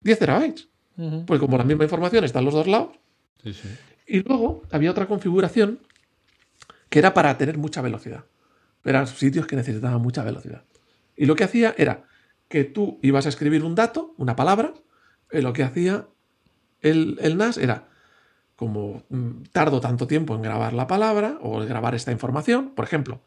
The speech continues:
Speaker 1: un archivo de un, de un giga, ¿vale? Pues grabo medio giga en el disco de la izquierda, medio giga en el disco de la derecha. Por lo tanto, solo tengo que grabar la mitad de información.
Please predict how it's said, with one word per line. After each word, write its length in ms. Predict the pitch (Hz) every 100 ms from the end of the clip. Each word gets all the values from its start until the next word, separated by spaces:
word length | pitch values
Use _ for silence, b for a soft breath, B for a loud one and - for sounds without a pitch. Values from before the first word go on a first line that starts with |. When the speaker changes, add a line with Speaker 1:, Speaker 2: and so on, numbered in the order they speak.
| _
Speaker 1:
un 120 | 170
archivo 340 | 151 - 208
de 80 | 160
un, 100 | 139 127 -
de 160 | 127
un 160 | 135 139
giga, 340 | - 110 - _ _ -
¿vale? 260 | 214 311 - _ b b b b b -
Pues 160 | 147
grabo 500 | 139 165 127 117 - -
medio 360 | 151 190 196
giga 480 | 190 220 165 123 - _ -
en 100 | 131
el 120 | 127
disco 220 | 143 190
de 80 | 190
la 40 | 214
izquierda, 420 | 214 208 208 208
medio 300 | 170 160 165
giga 240 | 180 175
en 60 | 160
el 80 | 127
disco 220 | 131 123
de 80 | 117
la 80 |
derecha. 340 | 113 - - - _ _ _ _ _ _ _
Por 140 | -
lo 80 | 127
tanto, 220 | 151 151
solo 180 | 202 160
tengo 220 | 143 143
que 80 | 165
grabar 340 | 151 127 123 170
la 80 |
mitad 220 | 170 120 120
de 80 |
información. 560 | 117 - 127 - 247 220